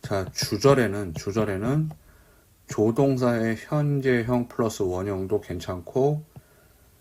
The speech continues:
조동사의 과거형 플러스 원형도 괜찮습니다. 되셨나요? 지금 이것이 의미하는 건 뭐냐면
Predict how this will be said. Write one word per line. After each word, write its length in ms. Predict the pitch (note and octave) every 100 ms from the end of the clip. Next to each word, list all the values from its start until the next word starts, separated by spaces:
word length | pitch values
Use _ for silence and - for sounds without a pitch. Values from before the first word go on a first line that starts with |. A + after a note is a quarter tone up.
| -
조동사의 920 | - G2+ G#2 B2+ C3 B2 A#2+ A#2+ A#2
과거형 680 | - - G2 A2 A2 A#2 A#2
플러스 460 | - G#2+ G2+ - -
원형도 720 | C#3+ C#3 F2+ G2 G#2 G2 G#2
괜찮습니다. 760 | - F#2 E2+ G2 - D#2 D2 - _ _ _ _ _ _ _ _ _ _ _ _ _ _ _ _ _ _ _
되셨나요? 680 | - G2 B2 A2+ A2 C#3 D3+ _ _ _ _ _ -
지금 360 | - G2+ G#2
이것이 420 | F2+ A2+ D3 D3+ B2+
의미하는 420 | G2 G#2+ G#2 G#2+
건 180 | A2+ F#2+
뭐냐면 600 | D#2+ D#2+ F#2+ A2+ E2